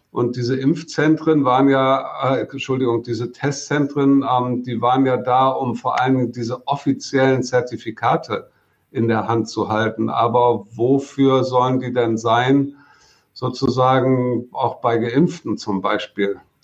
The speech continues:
Ähm, das frage ich mich so ein bisschen. Und, äh, bei Nicht-Geimpften fragt man sich sowieso, ob das der richtige Weg ist. Aber da kommen wir dann ja vielleicht gleich noch drauf zu sprechen.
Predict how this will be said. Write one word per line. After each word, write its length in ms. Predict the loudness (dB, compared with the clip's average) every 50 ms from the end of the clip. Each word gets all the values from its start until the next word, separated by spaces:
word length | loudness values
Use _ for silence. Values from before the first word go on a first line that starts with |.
| _ -2
Ähm, 500 | 0 0 2 2 2 2 2 0 -4 -8 _ _ _ _ _
das 500 | -2 -2 -2 -2 -4 -8 -12 -12 -12 -12 -12
frage 400 | -12 -6 -2 0 2 2 2 0
ich 100 | 0 0
mich 160 | 0 -2 -2 0
so 100 | 0 0
ein 120 | 0 2
bisschen. 400 | 0 -2 -2 -2 -2 -2 0 0
Und, 360 | 0 0 0 0 -2 -2 -2
äh, 340 | -2 0 2 2 2 2 0 -2 -6 -16 -20 -20 _ _ _ _ _ _ _
bei 540 | -2 0 0 2 2 2 4 2 2 0 -2 -8 -16 -16 _
Nicht-Geimpften 1000 | -2 0 0 0 0 -2 -4 -2 -2 0 2 2 2 2 0 -2 -2 -2 -2 -2
fragt 380 | -2 0 0 0 0 0 -2 -2
man 160 | 0 0 0
sich 200 | 0 0 -2 0
sowieso, 540 | 0 0 0 0 0 2 2 2 4 4 2
ob 140 | 2 0 0
das 240 | -2 -2 -2 0
der 160 | 0 0 0 0
richtige 420 | -2 -4 -4 -4 -2 0 0 2
Weg 240 | 2 2 2 2 -2
ist. 180 | -6 -6 -6
Aber 240 | -6 -4 -2 0 0 0
da 100 | 0 -2
kommen 280 | -2 -2 0 0 2
wir 100 | 2 2
dann 180 | 2 2 2 2
ja 100 | 2 0
vielleicht 360 | 0 -2 0 0 0 0 0
gleich 220 | 0 0 0 0 -2
noch 120 | -4 -6 -6
drauf 220 | -6 -8 -8 -8
zu 140 | -10 -16 -16
sprechen. 420 | -16 _ -14 -14 -14 -14 -16 -20